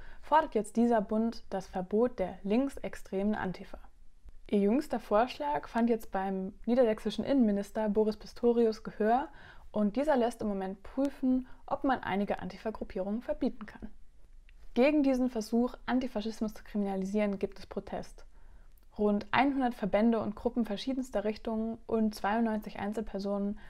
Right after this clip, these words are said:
haben einen Aufruf unter dem Titel "Wir sind alle Antifa" unterzeichnet. Darunter sind Gruppen von den Trans Sex Workers Berlin bis hin zu den Omas gegen Rechts Schwalmstadt. Und sie alle erklären, die A F D in deutschen Parlamenten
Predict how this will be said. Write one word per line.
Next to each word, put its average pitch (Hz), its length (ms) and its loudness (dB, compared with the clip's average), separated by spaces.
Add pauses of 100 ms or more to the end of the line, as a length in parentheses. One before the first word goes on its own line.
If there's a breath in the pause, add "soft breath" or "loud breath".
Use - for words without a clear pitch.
(100)
haben 240 280 2
einen 190 240 -4
Aufruf 208 500 -2
unter 208 220 -2
dem 190 200 -4
Titel 202 460 -4
"Wir 254 100 4
sind 254 180 2
alle 196 180 0
Antifa" 190 420 -4
unterzeichnet. 185 760 -6 (560)
Darunter 262 360 4
sind 214 120 0
Gruppen 247 320 0
von 214 140 -4
den 202 140 -2
Trans 240 300 0
Sex 240 280 -2
Workers 208 260 0
Berlin 247 420 0 (120)
bis 254 180 4
hin 247 140 6
zu 226 120 0
den 202 160 0
Omas 202 300 -2
gegen 196 240 0
Rechts 185 340 -6
Schwalmstadt. - 560 -4 (520 loud breath)
Und 208 180 2
sie 202 100 2
alle 247 160 4
erklären, 214 640 -4 (120)
die 220 100 -4
A - 120 -2
F 202 120 -6
D 277 120 -4
in 269 160 0
deutschen 220 300 -2
Parlamenten 233 800 -2